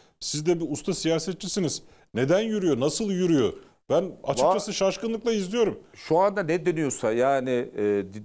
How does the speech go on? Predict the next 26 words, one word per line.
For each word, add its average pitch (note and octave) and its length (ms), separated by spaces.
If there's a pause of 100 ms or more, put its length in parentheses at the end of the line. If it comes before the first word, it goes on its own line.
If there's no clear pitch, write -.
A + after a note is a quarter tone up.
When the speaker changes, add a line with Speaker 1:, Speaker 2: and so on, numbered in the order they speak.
(140)
Speaker 2:
ne C3 120
diye, B2+ 380
ne, G#2+ 120 (160)
ne B2 180
diyorsa B2+ 280
önemli C3+ 340
değil. G#2 240
Burada A2+ 280
veriler, A2+ 400
o A#2 160
gün A#2+ 280
Ulaştırma A2+ 720
ve A#2 60
Altyapı A2+ 460
Bakanımız G#2+ 480
bizim G2+ 320 (400)
Sivas'taydı. G#2+ 680
Daha G#2 160
sonra G#2 220
İstanbul'a A2 460
geldi. G2 420
Bu G2+ 100
açılışta G2+ 400
da G#2+ 40
izah F#2 240
etti. D#3 400